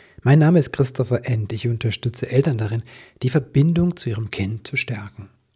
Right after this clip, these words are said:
und die Verbindung zu sich selbst. Denn das ist häufig, dieser Blick auf mich, häufig der, die Voraussetzung,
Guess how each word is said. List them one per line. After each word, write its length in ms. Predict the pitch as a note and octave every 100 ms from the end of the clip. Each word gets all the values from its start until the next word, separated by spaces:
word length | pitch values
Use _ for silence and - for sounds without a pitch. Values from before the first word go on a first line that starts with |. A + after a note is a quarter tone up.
| _
und 320 | - C3+ B3 A3+
die 80 |
Verbindung 560 | F#3 D3+ D3+ C#3+ C3 B2+
zu 120 | -
sich 160 | A2+ A#2
selbst. 380 | G2 G#2 - - _ _ _ _ -
Denn 120 | G#2
das 240 | D3 -
ist 160 | D3 A#2
häufig, 460 | B2 A#2 A#2 - - -
dieser 140 | A2
Blick 360 | F#2+ G#2+ D#3 A2+
auf 200 | G#2+ F#2
mich, 340 | A#2 B2+ - - - _ _ _ -
häufig 380 | A#2 A#2 -
der, 320 | - G2+ A2 - _ _ _ -
die 80 | A2
Voraussetzung, 1120 | - G2 - B2 D#3 - A2 - - A2